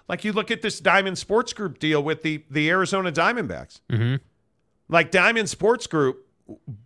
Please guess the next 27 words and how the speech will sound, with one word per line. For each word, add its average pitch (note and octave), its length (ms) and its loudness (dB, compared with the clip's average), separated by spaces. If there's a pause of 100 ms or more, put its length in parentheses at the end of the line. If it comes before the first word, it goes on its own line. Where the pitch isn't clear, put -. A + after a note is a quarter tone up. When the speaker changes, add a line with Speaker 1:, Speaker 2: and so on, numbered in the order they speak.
(420)
Speaker 1:
had E3+ 340 4
all G3 400 4
of F3 160 0
these E3+ 600 -6 (160)
rights F#3+ 440 0
deals, C#3 460 -4 (380)
particularly G#3 520 2
in C#3+ 100 0
baseball, D3+ 460 0
'cause C#3+ 180 -2
I C#3+ 100 4
think C#3 140 -4
it's C3 100 -6
a B2 40 -10
better B2+ 220 -2
example. G2 600 -8 (560)
And D#3 160 -2
they're G#3+ 100 2
like, G3 200 0
"Yeah, G#3 140 6
we're F#3 100 0
just F3+ 220 -4
not D#3+ 180 0
gonna C#3+ 140 -2
pay C3+ 160 0
you A#2+ 120 -4
guys. E2 320 -12